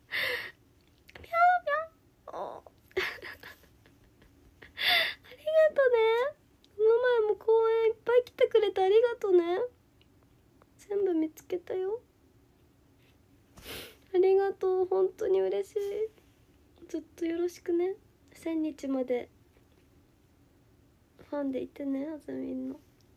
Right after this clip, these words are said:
<laughs> うん、本当に時間があるから、本当に一緒に過ごせる時間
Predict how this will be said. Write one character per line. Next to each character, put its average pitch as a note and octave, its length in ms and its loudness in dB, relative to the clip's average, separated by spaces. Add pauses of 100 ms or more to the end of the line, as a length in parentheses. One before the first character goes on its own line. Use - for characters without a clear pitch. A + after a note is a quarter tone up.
(120)
<laughs> - - -14
う D4 60 -6
ん、 C#4 460 -4
本 D4 180 -8
当 D4+ 180 -8
に D4+ 220 -6
時 C#4 100 -8
間 D4+ 220 -8
が D#4+ 100 -4
あ D#4+ 40 -2
る D#4 100 -4
か C#4+ 120 -6
ら、 C4+ 120 -6
本 C#4 160 -8
当 D4+ 160 -12
に D4 100 -8
一 C#4+ 160 -12
緒 D4+ 40 -8
に - 40 -16
過 - 80 -10
ご D#4+ 140 -4
せ D#4 160 -8
る C#4+ 40 -10
時 C#4+ 120 -10
間 C#4+ 260 -12